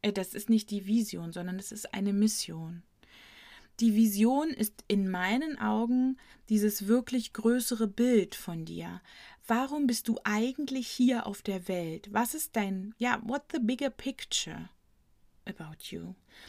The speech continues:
Und was ist das, was du dir eigentlich noch gar nicht zutraust, auszusprechen, manchmal auch zu denken? Mm, genau. Der Rest sind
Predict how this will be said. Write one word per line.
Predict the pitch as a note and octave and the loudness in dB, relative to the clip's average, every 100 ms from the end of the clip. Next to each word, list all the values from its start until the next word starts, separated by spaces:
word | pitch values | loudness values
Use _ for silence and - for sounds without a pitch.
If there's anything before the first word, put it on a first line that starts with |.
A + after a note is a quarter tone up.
| - - | -18 2
Und | A#3 A3+ | 4 6
was | C4 | 4
ist | E4 - | 0 0
das, | A3 A3 - | 0 0 0
was | G#3+ | 0
du | - | 2
dir | A3 A3 G#3+ - | 2 4 2 0
eigentlich | G#3 G#3 C#4+ E4+ C4 A3+ A3+ A#3 C4 | -2 0 0 -2 -2 -2 -2 -2 0
noch | A#3 G#3+ - | 2 2 2
gar | G3 | 2
nicht | A#3 B3+ - | 4 2 0
zutraust, | - - E4 - - A3+ A3 A#3+ - - - _ _ _ _ _ _ _ _ _ - _ _ _ _ _ - - | -2 0 -2 -2 0 2 4 4 2 -2 -18 _ _ _ _ _ _ _ _ _ -20 _ _ _ _ _ -10 -6
auszusprechen, | D#4 - - E4+ - - - F3 - - F#3 - | -8 -6 -4 -4 -4 -6 -10 -10 -10 -12 -12 -8
manchmal | G3+ G#3+ A3+ C#4 | 0 0 2 0
auch | A#3+ | -2
zu | - A3 | -2 -4
denken? | - F#3+ A3 A3+ - G3 - _ _ _ _ - - - - _ _ _ _ - | -2 2 2 0 -6 -10 -14 _ _ _ _ -20 -20 -20 -20 _ _ _ _ 2
Mm, | G#3+ G#3+ G#3+ G#3+ G#3+ - _ _ _ _ _ _ _ _ _ _ _ _ _ _ _ | 6 8 8 6 4 -2 _ _ _ _ _ _ _ _ _ _ _ _ _ _ _
genau. | - B3 F3 E3+ - _ _ _ _ | 4 4 4 -2 -16 _ _ _ _
Der | - A3+ G#3+ | -4 0 2
Rest | A3 C4+ - - | 2 0 -4 2
sind | A3+ B3 A#3 | 4 4 2